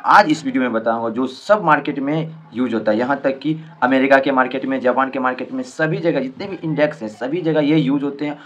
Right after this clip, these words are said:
और सबसे ज़्यादा यूज़ होते हैं candlestick pattern। ये सबसे important candlestick pattern के बारे में आज हम इस वीडियो में बात करेंगे।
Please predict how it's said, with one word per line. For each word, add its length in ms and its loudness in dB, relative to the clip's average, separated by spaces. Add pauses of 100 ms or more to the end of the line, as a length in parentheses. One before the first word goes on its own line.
(120)
और 60 0
सबसे 340 2
ज़्यादा 240 4
यूज़ 220 0
होते 160 -4
हैं 180 -6
candlestick 520 -4
pattern। 280 -2
ये 100 -4
सबसे 400 -4
important 460 -4
candlestick 440 -8
pattern 220 -10
के 80 -10
बारे 160 0
में 140 -6 (120)
आज 200 8
हम 80 -2
इस 140 -6
वीडियो 200 -4
में 80 -4
बात 220 0
करेंगे। 240 -12